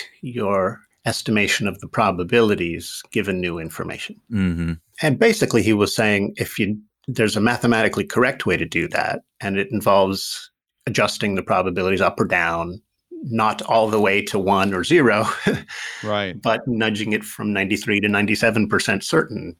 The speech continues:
Speaker 1: t-, or from ninety-seven back to eighty-two percent certain. And you don't actually have to understand the math or do the math. All you need to know is that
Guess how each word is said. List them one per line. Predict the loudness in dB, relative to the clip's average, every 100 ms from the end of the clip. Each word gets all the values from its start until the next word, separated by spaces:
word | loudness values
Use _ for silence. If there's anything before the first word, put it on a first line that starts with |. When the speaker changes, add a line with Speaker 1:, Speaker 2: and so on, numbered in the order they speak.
| -14
Speaker 1:
t-, | -14
or | -6 -2 2 0
from | 0 -2 -2
ninety-seven | 0 0 -2 0 0 0 0
back | 0 0 -4
to | -4 -2 -2 -6 -16 _ -4
eighty-two | -2 -2 0 4 4
percent | 2 -4 -6 -6
certain. | -8 -6 -4 -8 -14 _ _
And | -8 -4 2 4
you | 6
don't | 4
actually | 4 4 2
have | 2 -2 -4
to | 2 2 2 -2
understand | 0 0 2 -2 0
the |
math | 2 2 0 -2 -8
or | -12
do | 2 4 4
the | 2
math. | 0 0 -4 -10 _ _ _ _ 0
All | 2
you | 4
need | 4 2 0
to | -2
know | 0 2 0
is | -2 -6 -2
that | -2